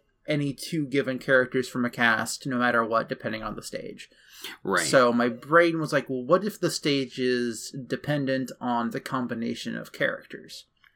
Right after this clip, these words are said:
Speaker 2: I like that. Yeah.
Speaker 1: So, like, if you pick these two characters, their fight will always exist in this, like, setting and will tell this sort of narrative,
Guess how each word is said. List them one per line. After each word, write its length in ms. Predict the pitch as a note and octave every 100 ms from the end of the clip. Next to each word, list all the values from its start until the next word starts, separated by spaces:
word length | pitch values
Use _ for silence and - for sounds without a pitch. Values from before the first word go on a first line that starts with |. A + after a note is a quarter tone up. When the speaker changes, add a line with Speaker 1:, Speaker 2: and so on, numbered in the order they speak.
| _ _ _ _ _ _ _ -
Speaker 2:
I 120 | C#3
like 240 | C#3 D#3+
that. 360 | C3 F2 C3 - -
Yeah. 220 | C3+ A2+
Speaker 1:
So, 300 | A2 D#3 C3+
like, 380 | C3+ B2 A#2 - -
if 160 | C3
you 100 | C3+
pick 280 | - E3 D#3+
these 220 | D3+ C#3+
two 140 | - B2+
characters, 520 | - D3 B2 B2+ A#2+
their 140 | C3
fight 200 | A#2+ B2+
will 140 | B2 B2
always 440 | B2 B2 B2+ B2
exist 540 | B2+ - B2 B2+ - G#2
in 280 | A2+ A2+ A2
this, 420 | C3+ - - -
like, 200 | - C3 -
setting 500 | - - C#3 A#2+ A2
and 180 | A2+ A#2
will 140 | A#2
tell 280 | A2+ - B2
this 240 | A#2 A#2 -
sort 200 | B2+ A2+
of 120 | A2
narrative, 640 | C3+ C3 A#2 A2+ - -